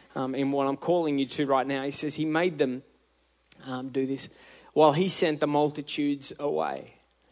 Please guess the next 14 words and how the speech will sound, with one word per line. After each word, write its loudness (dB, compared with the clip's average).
And 0
when 8
he 6
had 4
sent 2
the -4
multitudes 2
away, 2
he 2
went 0
up 0
on -2
a 0
mountain -2